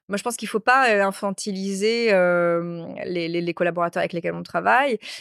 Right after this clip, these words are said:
et qu'il faut plutôt, euh, privilégier, euh, une, une, une clarté des, des due dates, donc une échéance avec laquelle, euh, on, on rigole pas et qui est très claire. Il y a un outil qui est très bien, qui est, euh, Asana, euh,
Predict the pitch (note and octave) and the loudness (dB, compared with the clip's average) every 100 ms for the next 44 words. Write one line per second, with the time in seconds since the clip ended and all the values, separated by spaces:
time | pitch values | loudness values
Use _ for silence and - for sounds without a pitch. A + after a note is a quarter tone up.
0 | - - F#3 - G#3 G#3+ A3+ F#3 - G3+ | -10 0 0 0 0 2 2 -2 0 0
1 | G3+ - F#3 A#3 A3 A#3 A3+ F3 E3+ - | 0 -6 -4 0 0 2 4 6 4 0
2 | G3 F#3 F3+ F#3 - G#3 A3+ A3+ F3+ E3+ | -4 -2 -2 -4 -2 2 4 4 2 -2
3 | D#3+ - F#3+ F#3+ F#3 F3 E3+ D#3 F3+ E3 | -8 -6 -4 -2 -2 -2 -2 -2 -4 0
4 | F#3+ - - A3+ C#4+ G#3 F#3+ F3 E3+ D#3+ | 0 0 -2 0 0 -2 0 0 0 -4
5 | - F#3 E3 G3+ F3+ G#3+ C#4+ G3+ F#3+ G3 | -6 -4 -2 -4 0 2 2 0 -2 -2
6 | F#3 - F#3+ A#3 B3+ F3+ F3 - G3 G3+ | -4 -4 0 0 0 -2 -2 0 2 4
7 | F3+ F3 E3+ E3 D#3+ D#3 F3 F3+ F3 E3+ | 4 4 2 0 -4 -4 -4 -2 -2 0
8 | A3+ C4+ - F3 - F3 A3+ C#4 - - | 2 2 0 -4 -4 -2 2 0 0 -16
9 | - F3+ F3 E3 F3 F#3 F#3 G3 G3+ - | -4 -2 0 0 0 -2 -4 -2 -4 0
10 | G3 G3+ A3 A3 G3 F3 E3+ E3+ E3+ E3 | 0 2 2 2 0 -2 0 -2 0 0
11 | E3 F3 G3 A#3+ D4+ - - - F3 E3+ | 2 2 4 4 2 -6 -20 -4 2 4
12 | E3 E3+ E3 | 4 2 -4